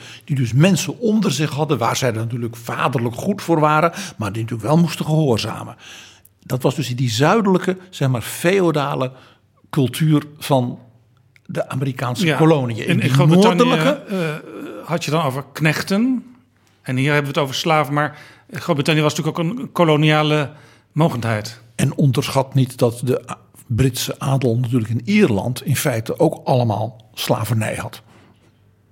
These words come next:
Speaker 1: Op de landerijen. En dan in het noordelijke deel van de Amerikaanse koloniën, dan moet je denken aan Pennsylvania,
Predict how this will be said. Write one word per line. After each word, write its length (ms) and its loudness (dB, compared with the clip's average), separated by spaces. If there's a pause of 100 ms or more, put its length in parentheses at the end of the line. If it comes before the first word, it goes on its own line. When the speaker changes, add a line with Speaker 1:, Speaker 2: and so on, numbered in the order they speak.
(200)
Speaker 1:
Op 200 -2
de 80 4
landerijen. 580 -4 (1080)
En 200 6
dan 240 2
in 160 2
het 220 -6
noordelijke 720 4
deel 360 -2 (220)
van 420 -2 (800)
de 160 -6
Amerikaanse 540 -4
koloniën, 680 -2 (300)
dan 100 -4
moet 160 0
je 80 -4
denken 300 2
aan 200 -10
Pennsylvania, 1080 0